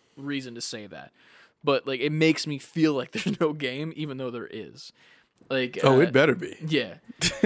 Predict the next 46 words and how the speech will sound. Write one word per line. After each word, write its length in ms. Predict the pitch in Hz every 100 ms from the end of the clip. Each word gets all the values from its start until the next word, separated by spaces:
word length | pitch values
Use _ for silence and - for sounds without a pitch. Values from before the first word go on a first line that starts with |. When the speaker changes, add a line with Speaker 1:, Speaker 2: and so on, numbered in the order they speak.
| 170 -
Speaker 1:
And 140 | 185
then 100 | 170
the 100 | 165
funny 240 | 160 185 202
part 220 | 185 165
is, 180 | 147 135
like, 180 | 131 117 _ _ - 117
it 80 | 139
was 160 | 131 -
also 320 | 165 233 - -
early 360 | 135 151 127
as 80 | -
fuck 480 | - - 113 107 -
on, 100 | 123
like, 140 | 117
a, 40 | - -
I 80 | -
think 120 | 151
it 40 |
was, 100 | 135 127
like, 120 | -
a 40 |
Thursday 320 | - 127 139
or 100 | 123
Friday 520 | 110 - 120 120 110 110
that 120 | 147
they 60 |
Speaker 2:
Mm-hmm. 100 | 139
Speaker 1:
did 180 | 135 131
that 140 | 113 95
one. 240 | 113 117 _ _ _
Speaker 2:
I 20 | -
think 100 | 143
it 40 |
was 80 | 113
Thursday. 360 | 113 107 101
Speaker 1:
And 180 | 101 113 - _ _ _ _ _ _ _ -
it 80 | 151
was 120 | 117
funny 280 | - 175 165
to 80 | 131
me 120 | 123
because 320 | 117 131 117
it's 140 | 110
always 400 | - 135 147 135
Kenny 640 | - - 131 123 113 117